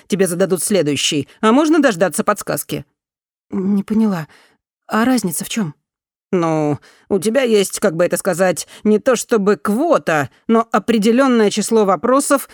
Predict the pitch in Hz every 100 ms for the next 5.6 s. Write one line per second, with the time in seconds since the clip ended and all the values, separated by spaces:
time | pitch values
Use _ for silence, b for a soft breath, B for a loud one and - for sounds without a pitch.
0 | - 214 220 190 208 202 170 175 226 175
1 | 127 - _ - 185 175 175 170 - 160
2 | 180 165 151 175 240 185 151 B _ 320
3 | 262 233 240 226 233 214 196 - 180 131
4 | - 160 147 B - 233 196 202 - b
5 | - 311 - 156 131